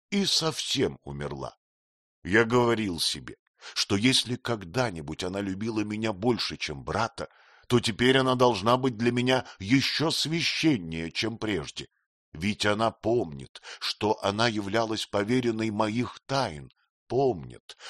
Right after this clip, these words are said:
как ей нужно было побороть свое чувство, чтобы относиться ко мне по-дружески и по-братски. Если же она никогда не любила меня, то как мог я надеяться, что теперь она полюбит?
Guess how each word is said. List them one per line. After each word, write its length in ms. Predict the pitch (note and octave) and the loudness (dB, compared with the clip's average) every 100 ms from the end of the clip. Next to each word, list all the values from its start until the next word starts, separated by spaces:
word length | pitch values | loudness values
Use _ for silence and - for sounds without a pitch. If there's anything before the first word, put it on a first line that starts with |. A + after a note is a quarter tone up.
| - | -12
как 260 | - F3+ - | 0 0 0
ей 240 | C3+ F3 | -4 -4
нужно 440 | D#3 E3 D#3 C3+ C3+ | -2 -2 -2 -2 0
было 240 | C#3 C#3 | 2 2
побороть 580 | C3+ C#3 C#3 C#3+ D3 A2 | 2 4 6 8 6 4
свое 360 | - F#2+ G2 G2 | 0 0 0 0
чувство, 600 | - D3 G2 - G#2+ - - | -2 -2 -4 0 0 0 -6
чтобы 340 | - G#2 F#2+ | -4 2 4
относиться 580 | G2 A2 G2+ C#3+ B2 A#2 | 2 0 0 -2 -2 -4
ко 160 | - G#2+ | 0 -2
мне 280 | G#2+ A#2 - _ _ | -2 -6 -8 _ _
по-дружески 880 | G2+ F#2 G2 C#3+ D#2+ C2+ - E2+ - - | 0 2 0 0 -4 -6 -8 -8 -10 -10
и 100 | - - | -6 -2
по-братски. 880 | D#3 A2+ D#2 C#2+ C2+ - - C2+ - _ _ _ _ | -2 -2 -4 -6 -6 -8 -10 -14 -18 _ _ _ _
Если 500 | D#2+ F2+ A#2+ - G#2+ | -2 2 4 4 2
же 180 | G2 G2+ | 4 6
она 200 | G2+ G#2+ | 6 4
никогда 680 | G#2 G2 - F2+ C2+ G2 A#2+ | 0 -2 -2 -2 2 4 4
не 120 | B2 | 2
любила 420 | A#2+ A#2 G#2 F#2 | -4 -4 -4 -4
меня, 400 | D#2+ F2 E2 C#2 - - - | -4 -8 -8 -10 -12 -12 0
то 120 | A2 | 2
как 300 | - D#3+ - | 4 0 0
мог 260 | D3 D3+ | -2 -2
я 160 | - A#2+ | -2 0
надеяться, 760 | A2 G#2+ F3 D3+ A#2+ - B2 G2+ _ _ | 0 -2 -2 -2 -2 0 0 -2 _ _
что 320 | - - B2+ | 0 2 2
теперь 480 | C3 D3+ C#3 F3 D3+ | 2 0 0 0 2
она 200 | D#2 D#2 | 0 -4
полюбит? 680 | - G#2+ A2 C#2+ C2 - | -4 -4 -4 -6 -12 -18